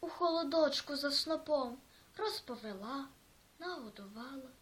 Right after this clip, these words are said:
попестила, і ніби сном над сином сидя задрімала. І сниться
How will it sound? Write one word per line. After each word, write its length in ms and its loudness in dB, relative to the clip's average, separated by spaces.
попестила, 840 -14
і 60 -14
ніби 340 -12
сном 340 -12
над 260 -14
сином 520 -10
сидя 320 -14
задрімала. 760 -14
І 100 -10
сниться 680 -8